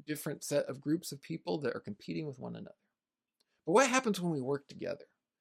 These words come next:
What happens when, when we as individual believers see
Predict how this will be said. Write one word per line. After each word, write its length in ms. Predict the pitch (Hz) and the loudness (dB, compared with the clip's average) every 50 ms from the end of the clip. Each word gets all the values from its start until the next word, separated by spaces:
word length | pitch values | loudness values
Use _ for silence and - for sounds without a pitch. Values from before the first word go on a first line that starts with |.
| _ _ _ _ | _ _ _ _
What 140 | - 226 226 | 2 2 4
happens 440 | - 226 240 233 - 202 175 - 165 | 4 4 4 4 4 2 2 2 2
when, 140 | 160 143 - - - - _ | 0 -2 -2 -6 -16 -14 _
when 160 | - 170 165 | 0 2 4
we 160 | 160 185 202 190 | 6 8 8 8
as 100 | 170 170 | 8 8
individual 460 | 170 180 175 165 160 147 160 151 135 | 6 6 4 4 4 2 2 2 2
believers 640 | 139 139 135 147 165 214 220 175 156 143 139 135 - | 2 0 -2 0 2 2 2 4 4 2 2 2 0
see 420 | - - - 160 170 170 156 - | 0 2 2 2 4 2 0 -2